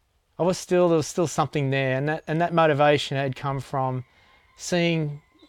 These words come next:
sailors, and not big in stature. If you take Alan MacArthur, not, not a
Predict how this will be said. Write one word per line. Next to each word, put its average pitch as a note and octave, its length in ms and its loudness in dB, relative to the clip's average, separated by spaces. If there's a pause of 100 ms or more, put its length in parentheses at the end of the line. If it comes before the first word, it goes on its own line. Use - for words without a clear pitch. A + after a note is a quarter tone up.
(420)
sailors, D#3 520 2
and D3 140 -2
not F3 180 -2
big F3 160 2
in D#3 120 -2
stature. - 420 0
If A#2 140 -4
you C3+ 40 -4
take C#3+ 280 -4
Alan B2+ 240 -4
MacArthur, D3 480 -2
not, C#3 260 -6
not C#3+ 160 -8
a C#3+ 100 -8